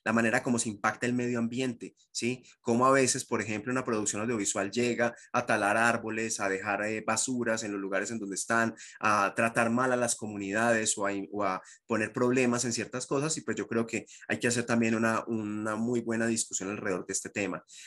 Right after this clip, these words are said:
La atmósfera de trabajo, pues, es importantísima también. Eh, creo que, pues, por lo menos acá en Colombia había una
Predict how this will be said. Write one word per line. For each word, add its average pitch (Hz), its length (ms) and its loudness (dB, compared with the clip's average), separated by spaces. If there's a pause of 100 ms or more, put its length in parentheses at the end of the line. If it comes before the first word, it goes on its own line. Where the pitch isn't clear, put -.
(160)
La 120 100 4
atmósfera 131 400 6
de 151 40 6
trabajo, 131 480 4
pues, 113 180 -2
es 107 120 -2
importantísima 117 720 -2
también. 104 420 -4 (280)
Eh, 101 280 0
creo 113 280 2
que, 98 360 0
pues, 98 160 -8
por 101 140 -4
lo 98 60 0
menos 117 220 0
acá 117 140 -4
en 98 60 -6
Colombia 117 400 2
había 113 180 2
una 120 380 2